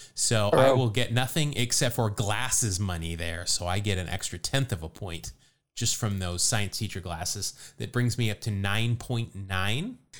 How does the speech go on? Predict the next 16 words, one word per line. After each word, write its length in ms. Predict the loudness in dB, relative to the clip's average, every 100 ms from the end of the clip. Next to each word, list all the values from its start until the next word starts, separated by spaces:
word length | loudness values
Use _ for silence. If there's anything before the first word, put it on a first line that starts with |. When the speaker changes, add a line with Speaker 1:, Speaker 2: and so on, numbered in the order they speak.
| -2
Speaker 1:
All 100 | 2
right. 180 | 2 -2 -14 _ _ _ _ _ _
I'm 160 | -4 -4
at 100 | 2
nine 220 | 4 4
point 280 | 4 2 4
nine 360 | 4 4 2 0
after 560 | 0 -2 0 0 0
three 340 | -6 -2 0 0
cards. 500 | 0 0 0 -4 -2
I 60 | 0
like 180 | 0
where 120 | 0 -2
this 180 | -4
is 100 | -6
going. 280 | -4 -2 -2